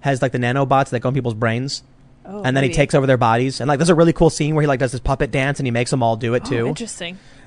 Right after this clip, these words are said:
Speaker 1: Like, I don't want Elon Musk to be, like, laughing and then going like, <laughs> and then doing it with his fingers. And I'm like, "Oh, I can't help it. I'm
Speaker 2: Oh,
Speaker 1: doing,
Speaker 2: no,
Speaker 1: like,
Speaker 2: I don't want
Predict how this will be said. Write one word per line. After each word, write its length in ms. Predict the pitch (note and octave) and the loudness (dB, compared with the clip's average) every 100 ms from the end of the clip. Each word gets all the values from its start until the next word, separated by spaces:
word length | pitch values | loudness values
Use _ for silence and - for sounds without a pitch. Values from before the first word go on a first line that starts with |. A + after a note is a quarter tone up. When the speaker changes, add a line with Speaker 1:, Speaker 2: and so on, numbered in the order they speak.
| - | -6
Speaker 1:
Like, 220 | B2+ B2 - - - | -2 -2 -6 -14 0
I 80 | D3 | 2
don't 120 | G3 | 4
want 200 | E3+ C#3 | 2 0
Elon 240 | C#3+ C3+ | 0 0
Musk 300 | B2+ C3 - - | 0 -2 -4 -8
to 60 | |
be, 140 | A#2+ B2 | -4 -2
like, 220 | A2+ G#2+ | -2 -4
laughing 560 | A2 G#2 G#2+ C3+ C#3+ D3+ | -4 -2 -2 -4 -4 -4
and 80 | C#3 | -2
then 100 | C#3+ | 0
going 340 | D3 D3 D3+ | 2 0 0
like, 260 | D3 D3+ - - | -2 -4 -6 0
<laughs> 80 | |
and 920 | C4 - A#3 - G#3 - F3+ - F3+ D3 | 2 4 2 4 2 2 -2 2 2 2
then 100 | C3+ | 0
doing 120 | D3+ | 0
it 20 | |
with 40 | C3+ | -2
his 120 | - | -4
fingers. 420 | C#3 C3 D3+ D#3 | -4 0 0 2
And 80 | D#3 | 2
I'm 100 | E3+ | 4
like, 160 | F#3 D#4 | 4 6
"Oh, 180 | G#4 | 6
I 120 | B3 D4+ | 6 6
can't 240 | D#4 C#4 | 6 8
help 220 | C4+ C#4 | 6 8
it. 100 | B3 | 6
I'm 120 | A#3 A#3+ | 6 2
Speaker 2:
Oh, 80 | |
Speaker 1:
doing, 180 | C4 C4 | 2 2
Speaker 2:
no, 60 | A#3+ | 4
Speaker 1:
like, 100 | B3 | 2
Speaker 2:
I 40 | |
don't 280 | - - A4 | 0 -4 -4
want 120 | G#4+ | 0